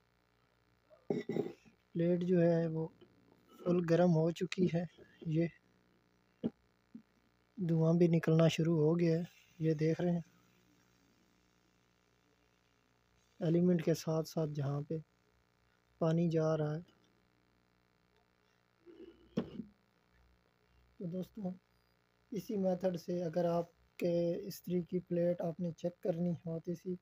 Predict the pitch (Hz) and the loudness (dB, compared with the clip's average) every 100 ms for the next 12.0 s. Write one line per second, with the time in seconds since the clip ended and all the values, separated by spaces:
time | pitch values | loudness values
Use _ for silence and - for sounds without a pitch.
0 | _ _ _ _ 180 175 190 170 175 165 | _ _ _ _ -2 0 -2 -4 -4 -4
1 | 156 165 - 170 180 - _ _ _ - | -4 -6 -6 -8 -8 -12 _ _ _ -10
2 | 175 160 175 180 185 185 180 175 165 175 | -8 -4 -2 0 2 0 -2 -4 -6 -10
3 | - - - 170 175 - 175 160 147 156 | 0 0 0 -6 -6 -8 -8 -8 -6 -10
4 | - 165 180 _ _ _ _ _ _ 247 | -10 -10 -10 _ _ _ _ _ _ -6
5 | 254 - 185 175 180 - 180 151 170 - | -6 -2 -2 0 -2 -2 -2 0 -2 -8
6 | _ _ _ _ _ _ _ _ _ _ | _ _ _ _ _ _ _ _ _ _
7 | _ _ _ _ - 180 196 269 180 180 | _ _ _ _ -8 -4 -2 0 2 2
8 | 180 175 - 175 175 190 175 175 175 156 | 2 0 0 0 0 -2 -2 0 -2 -2
9 | 165 175 180 - - 165 - _ _ 165 | -4 -4 -6 -8 -12 -12 -12 _ _ -6
10 | 170 180 180 170 175 170 160 165 160 165 | -6 -4 -4 -2 -2 -2 -2 -2 -2 -2
11 | 165 175 - 165 180 170 160 156 147 156 | -4 -6 -4 -2 2 2 2 0 -4 -8